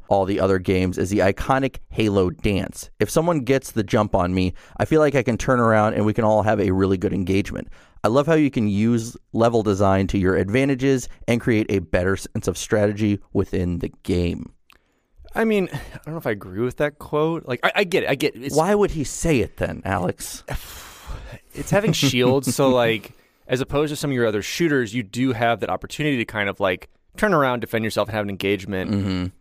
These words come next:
Speaker 2: I've never felt in Halo that I've used the terrain to my adv-, like, like, cover.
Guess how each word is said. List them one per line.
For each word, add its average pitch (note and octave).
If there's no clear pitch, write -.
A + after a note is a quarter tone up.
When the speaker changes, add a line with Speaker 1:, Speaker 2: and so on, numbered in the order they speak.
Speaker 2:
I've C3+
never C#3
felt C3
in A2
Halo G#2+
that G2
I've F#2+
used A2
the A2+
terrain F#2+
to -
my F2+
adv-, F#2
like, -
like, -
cover. D3+